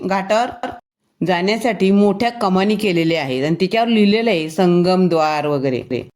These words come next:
या ठिकाणी लोक श्रद्धेने स्नान करतात आणि आपली सर्व पापं नष्ट होतात असा त्यांचा समज आहे. श्रद्धेने स्नान करणाऱ्या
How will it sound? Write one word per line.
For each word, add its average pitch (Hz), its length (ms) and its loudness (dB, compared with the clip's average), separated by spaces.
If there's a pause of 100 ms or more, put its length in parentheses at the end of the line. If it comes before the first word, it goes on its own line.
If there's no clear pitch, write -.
(180)
या 196 220 0
ठिकाणी 214 760 0 (100)
लोक 196 260 0
श्रद्धेने 226 640 0
स्नान 196 380 0
करतात 147 420 -2 (360)
आणि 214 200 -2
आपली 220 300 0
सर्व 220 340 2
पापं 208 440 0
नष्ट 196 300 0
होतात 170 340 0 (120)
असा 196 220 -2
त्यांचा 214 320 0
समज 190 420 2
आहे. 135 320 -2 (600)
श्रद्धेने 220 640 0
स्नान 202 380 0
करणाऱ्या 165 460 0